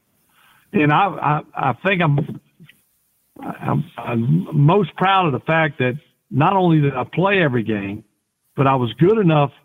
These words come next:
consistently enough, not always, but enough that they said, "I'd rather have him in there, and, and we don't have to worry about it. He's gonna, he's gonna line up and play week in and week out."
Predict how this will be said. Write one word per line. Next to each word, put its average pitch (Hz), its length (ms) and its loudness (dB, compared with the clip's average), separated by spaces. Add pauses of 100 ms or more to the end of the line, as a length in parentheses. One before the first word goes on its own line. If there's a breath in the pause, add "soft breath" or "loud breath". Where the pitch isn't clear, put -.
(180)
consistently 135 800 0
enough, 127 320 0
not 247 220 0
always, 156 480 0 (760)
but 151 160 2 (560)
enough 165 440 4 (420)
that 151 160 0
they 160 220 0
said, 139 240 0
"I'd 156 200 0
rather 160 220 2
have 147 300 2
him 170 240 4
in 131 100 2
there, 113 320 -2 (420)
and, 120 220 0
and 131 180 0
we 151 120 4
don't 190 160 2
have 180 100 -2
to 180 80 0
worry 196 240 2
about 110 280 -2
it. - 100 -18 (100)
He's 151 160 2
gonna, 180 240 2
he's 170 160 2
gonna 147 260 0
line 180 280 2
up 175 160 -2
and 165 120 0
play 135 500 -2
week 151 280 0
in 160 140 2
and 143 100 4
week 143 220 0
out." 110 260 -4